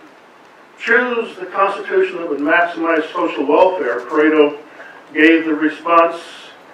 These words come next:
that, well, for the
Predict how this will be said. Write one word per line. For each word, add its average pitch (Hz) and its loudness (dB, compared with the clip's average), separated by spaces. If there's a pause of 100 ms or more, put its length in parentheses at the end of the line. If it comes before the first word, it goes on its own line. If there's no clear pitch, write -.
(460)
that, 151 4 (1160)
well, 190 0 (960)
for 190 -2
the 165 0